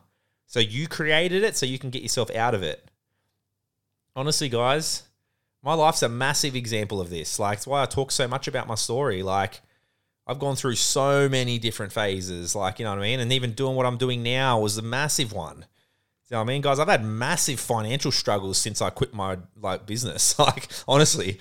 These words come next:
I've been down to, like, very fucking little money, like, and I've just been like, "Holy shit, like, you know, am I doing the right thing? Like, you know, is this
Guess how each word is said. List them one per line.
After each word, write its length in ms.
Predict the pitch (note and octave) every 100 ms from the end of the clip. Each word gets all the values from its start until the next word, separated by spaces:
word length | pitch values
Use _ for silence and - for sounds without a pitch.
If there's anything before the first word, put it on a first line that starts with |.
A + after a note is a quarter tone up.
| - - -
I've 60 |
been 160 | D#3+ C3+
down 240 | C3 C#3
to, 100 | C#3
like, 220 | B2 A#2 A2
very 560 | G#2+ A#2+ C#3+ C3 A#2
fucking 320 | A#2 A#2 -
little 340 | G#2+ A2+ A#2 G2+
money, 400 | G#2 A#2+ G#2 G2+
like, 320 | G2+ G2 G2
and 140 | G#2+
I've 120 | G#2 G#2
just 200 | G2+ G2+
been 120 | G2+
like, 140 | F#2+
"Holy 380 | A2 A#2+ A#2+ A2
shit, 360 | - - A#2 G2
like, 360 | A2 G#2 - - - - - - - -
you 140 | B2+
know, 100 | A2
am 220 | B2 C3+ C3
I 80 |
doing 240 | A#2+ C3+ C3
the 80 | B2
right 260 | B2 B2
thing? 380 | - C3+ C3 G#2+
Like, 240 | G2+ G#2
you 220 | B2 A#2 A#2
know, 120 | B2
is 220 | B2+ B2
this 200 | C3+ -